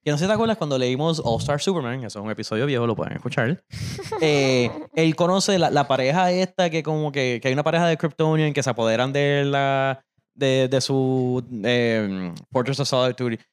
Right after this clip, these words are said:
Speaker 1: y es como que son malos, pero no son tan malos. Es como, "Ah, pues mira, usted, ustedes se están muriendo en verdad".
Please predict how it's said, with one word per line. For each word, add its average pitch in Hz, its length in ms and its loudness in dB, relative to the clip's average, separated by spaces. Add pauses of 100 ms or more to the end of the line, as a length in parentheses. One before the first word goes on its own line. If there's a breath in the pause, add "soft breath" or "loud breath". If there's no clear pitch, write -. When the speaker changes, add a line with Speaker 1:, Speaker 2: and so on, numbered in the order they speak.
(100)
Speaker 1:
y 113 100 -4
es - 60 -6
como 127 200 0
que 113 80 -2
son 120 160 -2
malos, 139 360 2
pero 120 120 -4
no 117 40 -4
son 123 160 -4
tan 127 140 0
malos. 131 280 0
Es 120 60 -4
como, 135 120 0
"Ah, 139 60 2
pues 131 120 0
mira, 135 140 2
usted, 117 240 -4
ustedes 120 260 -4
se - 40 -10
están 143 140 -2
muriendo 147 400 2
en 131 80 0
verdad". 143 300 4